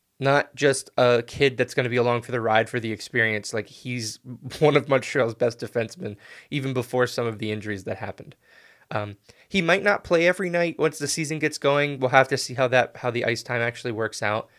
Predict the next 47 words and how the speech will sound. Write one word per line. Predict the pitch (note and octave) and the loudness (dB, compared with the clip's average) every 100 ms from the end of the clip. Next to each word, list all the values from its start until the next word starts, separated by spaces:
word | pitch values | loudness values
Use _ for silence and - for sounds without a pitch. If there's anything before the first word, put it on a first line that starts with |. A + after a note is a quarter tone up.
| _ _ _ | _ _ _
Um, | - G#2 G#2+ - | -6 -6 -8 -8
you | B2+ | -2
know | B2+ B2+ | 2 4
how | C3 | 4
coaches | - A#2+ A#2+ A2+ | 2 -2 -2 0
are | A2 A2 G#2 - _ _ - | 2 2 0 -6 _ _ -12
with | - | -4
wanting | A2+ G#2+ G#2+ | -4 -2 -4
to | A2+ | -8
see | - | -6
young | G#2+ G#2+ G#2+ | -4 -2 2
guys, | A2 G#2+ G#2+ - - _ _ _ | 6 6 6 0 -14 _ _ _
they, | D3 | -2
they're | C#3+ C#3+ | 0 2
wanting | D3 D3+ D3+ | 4 4 4
their | C#3 | 2
young | C3 B2+ | 0 4
guys | B2 A2+ | 4 4
to | C3+ | -4
see | - - A#2+ | -6 -8 -6
the | A2+ | -2
game | A#2 A2+ | -2 -4
from | A2 G#2+ | -6 -8
the | |
press | - G#2+ - | -6 -8 -4
box, | G2+ G#2 - - _ _ _ _ | -2 -2 -6 -20 _ _ _ _
you | - A2 | -6 -6
know, | G2 - | -6 -8
just | A#2+ - | -10 -6
to | |
get | A2 A2+ | -2 0
a | |
different | G#2+ G#2+ A2 | 0 -2 -2
angle | G#2+ G#2+ G2+ | -2 -2 -2
on | G2 | -2
things. | A2 G2+ G2+ - _ _ _ - | -4 -6 -8 -18 _ _ _ -4
Um, | A2 G#2 G2+ - | -4 -4 -4 -2
but | C4 | 0
that's | G3+ | 0
a | G#3 | 0
player. | - E3 A#2 - | 2 2 2 -2
Montreal | - D3+ F3 E3 | -4 0 4 4
has | D3+ | 4
a | D3+ | 2
player | B2+ A2+ | 2 2
there. | - - - _ _ _ _ _ _ _ _ - _ | 0 -2 -12 _ _ _ _ _ _ _ _ -20 _
Um, | A#2+ G#2+ G#2 | 0 2 -2